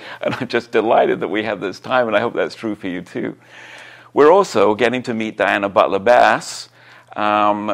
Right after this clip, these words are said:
whose, uh, name has become prominent in this whole area of, um, emergent,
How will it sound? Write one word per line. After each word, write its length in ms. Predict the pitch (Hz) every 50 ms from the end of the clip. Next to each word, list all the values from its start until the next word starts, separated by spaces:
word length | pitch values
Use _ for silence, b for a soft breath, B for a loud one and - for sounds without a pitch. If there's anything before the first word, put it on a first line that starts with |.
| 98
whose, 480 | - 135 131 120 131 131 123 117 101 71
uh, 260 | - 73 110 110 107
name 320 | 113 123 143 170 180 156
has 140 | 143 113 -
become 440 | - 120 120 - 127 123 127 123 120
prominent 680 | 117 - 120 123 156 180 - 139 104 - 95 - - - _
in 260 | - 104 104 98 101
this 260 | 104 95 104 104 - -
whole 360 | _ - - 117 113 120 - -
area 500 | - 101 101 107 107 107 101 104 - - -
of, 460 | - 90 98 104 104 104 104 - _ B B B B B B B B _
um, 480 | - 104 95 92 95 95 98 98 98 - _ -
emergent, 840 | 101 101 101 107 110 110 110 117 110 120 120 117 110 - - -